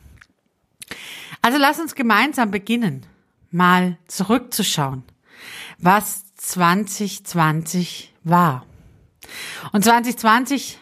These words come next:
wir wissen es alle, war ein besonderes Jahr. Bestimmt auch für dich und dein Unternehmen. Ja, es war das Jahr von Corona. Aber was war sonst noch?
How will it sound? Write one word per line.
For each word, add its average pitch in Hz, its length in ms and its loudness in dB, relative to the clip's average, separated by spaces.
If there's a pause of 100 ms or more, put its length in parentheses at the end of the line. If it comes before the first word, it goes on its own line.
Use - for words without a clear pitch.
(160)
wir 196 180 -2
wissen 220 240 2
es 185 180 0
alle, 190 460 2 (320)
war 180 160 4
ein 190 160 4
besonderes 175 680 -2
Jahr. 127 240 -8 (200)
Bestimmt 214 440 2
auch 196 140 6
für 180 140 -6
dich 214 340 -2
und 170 180 -4
dein 156 220 4
Unternehmen. 156 540 -2 (1160)
Ja, 180 540 4 (220)
es 175 200 -8
war 170 240 2
das 190 260 -8
Jahr 151 240 -2
von 151 220 -14
Corona. 156 680 -2 (540)
Aber 226 440 2 (920)
was 165 320 -2
war 160 180 4
sonst - 580 -2
noch? 131 320 -12